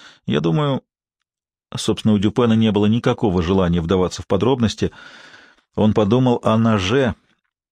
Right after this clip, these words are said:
о роковом Легвиоле. Да?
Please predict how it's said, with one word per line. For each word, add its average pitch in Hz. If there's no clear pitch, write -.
о 90
роковом 107
Легвиоле. 104
Да? 135